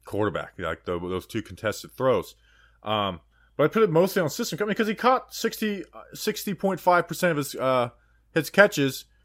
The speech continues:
with Daniel Jones, which was the second best in his career. Uh, only, only to twenty twenty, where he only played four games,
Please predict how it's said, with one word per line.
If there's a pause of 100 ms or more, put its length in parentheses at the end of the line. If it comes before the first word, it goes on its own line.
(120)
with
Daniel
Jones,
which
was
the
second
best
in
his
career.
Uh,
only, (120)
only
to
twenty
twenty,
where
he
only
played
four
games,